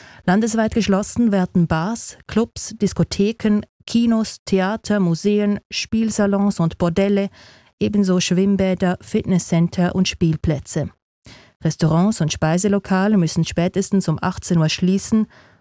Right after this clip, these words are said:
und dürfen frühestens um sechs Uhr morgens öffnen. In Frankreich gehen die Maßnahmen noch weiter.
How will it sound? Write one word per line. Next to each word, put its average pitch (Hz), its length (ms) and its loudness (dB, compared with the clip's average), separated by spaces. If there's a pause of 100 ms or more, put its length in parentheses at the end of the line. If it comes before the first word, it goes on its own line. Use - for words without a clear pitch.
und 208 140 -2
dürfen 208 260 0
frühestens 220 540 -2
um 180 80 4
sechs 185 280 -4
Uhr 190 80 0
morgens 175 440 0
öffnen. 175 480 -2 (760)
In 165 120 4
Frankreich 175 720 -2
gehen 202 160 2
die 185 100 2
Maßnahmen 180 640 2
noch 202 280 0
weiter. - 420 -4